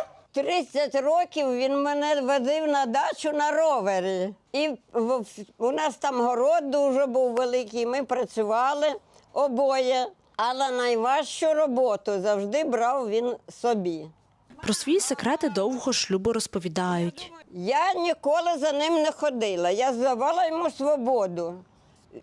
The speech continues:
Speaker 1: Він міг, що хотів, те робив, куди ходив, то робив. Він в своїй школі, ми в своїй школі.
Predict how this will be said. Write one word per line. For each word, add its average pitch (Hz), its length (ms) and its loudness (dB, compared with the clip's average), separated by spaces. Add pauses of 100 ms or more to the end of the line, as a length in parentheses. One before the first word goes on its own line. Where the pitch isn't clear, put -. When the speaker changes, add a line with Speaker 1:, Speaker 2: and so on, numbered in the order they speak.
(120)
Speaker 1:
Він 311 600 2
міг, 320 400 0 (220)
що 294 140 -2 (120)
хотів, 277 560 -2 (180)
те 277 220 2
робив, 262 640 0
куди 254 340 0
ходив, 277 560 -2
то 269 260 2 (240)
робив. 180 460 -4
Він 311 200 0
в 214 60 -2
своїй 233 500 -2
школі, 254 680 0
ми 269 180 -2
в 214 120 -8
своїй 240 460 -2
школі. 240 520 -2